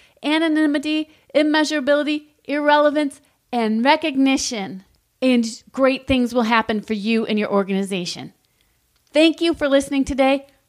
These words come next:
Make it a great week. I hope that you've enjoyed this episode of The Everyday Leader. Please like, share, and subscribe to this podcast to cultivate the leader within you.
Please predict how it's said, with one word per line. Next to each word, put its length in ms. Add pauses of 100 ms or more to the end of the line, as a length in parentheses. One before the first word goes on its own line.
Make 400
it 80
a 60
great 280
week. 440 (2000)
I 120
hope 340
that 140
you've 200
enjoyed 420
this 200
episode 560
of 140
The 180
Everyday 420
Leader. 440 (500)
Please 460
like, 460
share, 360
and 100
subscribe 580
to 100
this 200
podcast 840
to 80
cultivate 720
the 80
leader 280
within 380
you. 300